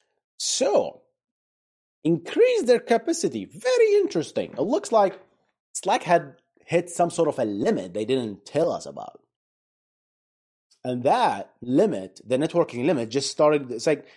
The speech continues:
"Hey, you had, you hit your maximum upload or download bandwidth." That would be really weird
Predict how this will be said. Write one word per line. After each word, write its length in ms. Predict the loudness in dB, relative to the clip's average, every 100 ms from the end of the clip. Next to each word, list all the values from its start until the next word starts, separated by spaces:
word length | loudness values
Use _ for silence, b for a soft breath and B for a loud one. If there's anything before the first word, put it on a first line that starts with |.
| b
"Hey, 400 | 6 6 6 0 b b -6
you 160 | 0 2
had, 280 | 4 2 2
you 180 | 2 4
hit 240 | 4 4
your 120 | 2
maximum 600 | 4 2 0 2 2 0 0
upload 420 | 0 2 4 6
or 160 | 6 4
download 560 | 2 2 2 2 0
bandwidth." 500 | -2 -2 -4 -10 -12
That 140 | -6 -4
would 120 | -4
be 120 | -8 -10
really 520 | -12 -10 -10 -10 -12
weird 340 | -14 -20 -20